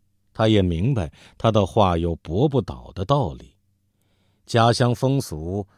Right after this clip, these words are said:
女儿十三四岁总得定亲了，十七八岁的姑娘总是做田房的居多。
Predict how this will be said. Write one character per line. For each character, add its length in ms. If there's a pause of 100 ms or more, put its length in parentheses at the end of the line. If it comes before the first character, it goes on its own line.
(160)
女 220
儿 180
十 260
三 240
四 240
岁 600
总 280
得 200
定 260
亲 320
了， 100 (640)
十 380
七 240
八 280
岁 380
的 100
姑 240
娘 320 (300)
总 340
是 200
做 240
田 360
房 300
的 80
居 240
多。 260